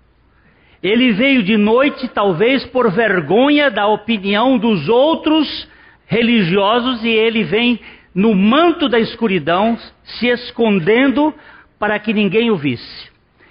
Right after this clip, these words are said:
Esta mulher aqui vem na transparência do dia, no pior horário, em busca de água, porque ela seria mal vista se viesse no outro horário,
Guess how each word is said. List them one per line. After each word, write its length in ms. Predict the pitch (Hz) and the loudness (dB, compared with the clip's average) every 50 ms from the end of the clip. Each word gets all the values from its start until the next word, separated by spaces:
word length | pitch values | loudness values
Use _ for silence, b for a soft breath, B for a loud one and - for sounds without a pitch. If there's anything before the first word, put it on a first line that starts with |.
| b b b | b b b
Esta 320 | 151 196 202 - - 240 | -4 -4 -4 -2 -2 -2
mulher 420 | 220 220 214 185 175 180 185 185 | -2 0 0 0 0 0 0 0
aqui 480 | 180 170 165 - - 170 190 226 220 - b b b b b b | -2 -4 -4 -4 -4 -2 -2 -2 -2 -6 b b b b b b
vem 580 | 147 131 131 131 151 190 208 226 247 262 262 269 _ - | -6 -6 -4 -2 -2 0 0 2 2 0 0 -2 _ -16
na 180 | - 165 175 170 | -8 -6 -6 -6
transparência 1000 | - - - 233 269 254 - - - - 196 180 175 202 262 294 277 - - 262 | -4 -2 0 0 0 0 -4 -8 -8 -4 -4 -2 0 0 0 0 0 0 -2 -4
do 180 | 233 180 208 196 | -4 -4 -6 -8
dia, 480 | 143 117 151 175 180 190 202 208 214 - B B B B B | -8 -4 -2 0 2 2 2 0 0 -4 B B B B B
no 200 | 156 160 185 220 | -2 0 0 0
pior 680 | - - - 214 208 214 233 262 294 302 277 - - - | 0 -2 -4 -2 0 2 2 2 2 2 0 -2 -6 -6
horário, 600 | - 208 208 185 180 180 185 208 202 214 226 233 226 b b b b b b | -2 -2 -2 0 0 -2 -2 -2 -2 -2 -2 -2 -4 b b b b b b
em 180 | 196 208 226 214 | -2 0 2 2
busca 880 | 180 151 151 - 285 330 349 302 - - - - - 349 339 339 311 - - - _ | 2 0 0 2 2 2 2 0 -2 -8 -14 -4 -2 0 0 0 -4 -8 -18 -20 _
de 180 | 165 175 226 208 | -4 -2 -2 0
água, 500 | 180 180 185 196 185 208 240 254 254 B B B B B B B _ | 0 0 -2 -2 0 0 0 0 -2 B B B B B B B _
porque 280 | 226 226 220 - 247 | -2 -2 0 0 0
ela 400 | 233 220 233 262 269 277 285 277 - - - | 0 2 2 0 0 0 0 -2 -2 -4 -4
seria 420 | - 247 226 214 240 262 262 247 190 147 151 165 160 151 | -2 0 0 2 2 2 2 0 0 -2 -6 -10 -10 -4
mal 300 | 165 247 285 302 320 277 | 0 2 2 4 4 2
vista 380 | 175 214 285 294 247 294 - 254 | 2 2 2 2 0 0 -2 -4
se 160 | - - 240 | -2 -2 -4
viesse 460 | 190 185 220 208 202 214 - - 214 | -2 0 0 0 0 -2 -2 -4 -4
no 100 | 190 196 | 0 0
outro 220 | 196 190 - 180 165 | 0 0 0 0 -2
horário, 420 | 143 135 139 156 175 185 233 226 | -2 0 -2 -2 -4 -4 -6 -10